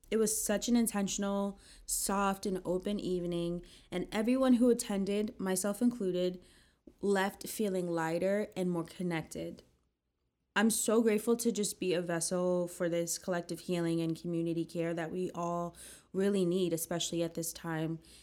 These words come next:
If you missed this first event, though, no worries. We're planning our next one for late summer, so definitely follow us on our social media channels, Instagram, Twitter, TikTok, and subscribe to our newsletter through our website, sadie baddies dot com,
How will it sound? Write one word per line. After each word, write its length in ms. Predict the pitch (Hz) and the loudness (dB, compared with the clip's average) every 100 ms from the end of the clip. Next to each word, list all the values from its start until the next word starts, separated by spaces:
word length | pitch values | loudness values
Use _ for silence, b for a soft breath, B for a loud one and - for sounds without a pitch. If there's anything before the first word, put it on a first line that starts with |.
| B B | B B
If 160 | - 208 | -2 4
you 140 | 294 | 8
missed 220 | 320 285 | 8 8
this 180 | 302 320 | 4 0
first 240 | - 240 254 | 4 4 4
event, 320 | 220 196 214 | 2 2 2
though, 320 | 240 254 262 | 2 2 2
no 220 | 190 190 | 0 2
worries. 520 | 190 175 151 156 180 - | 4 2 2 -2 -4 -4
We're 240 | 175 185 | -2 -2
planning 400 | 180 208 208 247 | 0 0 2 2
our 120 | 240 | 2
next 320 | 208 185 - | 0 0 -2
one 360 | - 202 202 202 - B B | -2 0 0 -2 -4 B B
for 220 | - 196 | -2 2
late 240 | 180 233 240 | 4 2 0
summer, 320 | - 196 190 | 0 0 0
so 160 | 185 | -2
definitely 560 | 175 160 190 190 240 240 | -4 -2 0 2 4 4
follow 340 | 240 196 190 | 2 2 2
us 160 | 190 190 | 2 0
on 100 | 170 | -2
our 120 | 165 | -2
social 640 | 165 196 202 - 208 208 - | 0 0 0 0 0 0 0
media 300 | 196 190 185 | 0 2 0
channels, 640 | - 180 180 175 170 170 | -2 0 0 0 -2 -4
Instagram, 760 | - 185 - 185 180 175 175 175 | -4 -4 -4 -4 -2 -2 -2 -4
Twitter, 500 | - 180 175 170 170 | -4 -2 0 0 -2
TikTok, 640 | 165 180 170 - 165 165 B B B - _ | -2 -6 -4 -6 -6 -6 B B B -18 _
and 180 | - 208 | -2 0
subscribe 500 | 190 196 - 214 214 | 0 -2 -2 -2 -2
to 160 | 208 269 | 0 2
our 100 | 269 | 2
newsletter 580 | 208 196 190 196 196 185 | 2 2 0 2 2 0
through 200 | 190 175 | 0 0
our 140 | 175 | 0
website, 640 | 165 165 165 190 202 214 | 0 -2 -4 -4 -2 -4
sadie 320 | - 165 160 | -4 -2 -2
baddies 320 | 160 160 160 160 | -2 -2 -4 -4
dot 200 | 180 226 | -4 -6
com, 440 | - 151 156 190 | -6 -4 -4 -6